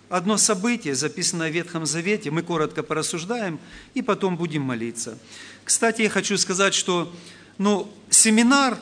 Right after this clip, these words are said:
как мы задумывали его провести, в общем-то, он так не получился, как семинар учебный. Здесь все вместе. В общем, получилось молодежное общение с уклоном семинара и конференции. Ну и слава Богу. Я вот что хочу сказать.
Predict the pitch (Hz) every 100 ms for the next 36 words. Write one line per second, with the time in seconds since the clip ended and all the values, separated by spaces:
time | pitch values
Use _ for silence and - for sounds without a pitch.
0 | - 202 190 196 175 202 180 226 180 151
1 | 156 151 151 156 156 160 160 - 147 147
2 | 202 - 208 208 214 202 214 196 196 208
3 | 220 233 233 302 233 170 180 - - 196
4 | 214 214 151 170 170 196 151 123 123 113
5 | - - - - 180 254 247 262 214 202
6 | 151 - 151 208 233 247 214 214 208 233
7 | 226 190 185 190 190 180 156 170 156 -
8 | 269 262 226 196 185 175 185 180 156 147
9 | - 165 175 226 262 220 190 175 160 156
10 | 202 262 233 - 175 - - - 226 269
11 | 247 214 170 156 139 117 117 110 - -
12 | - - 214 233 247 - 165 147 151 139
13 | - 131 127 117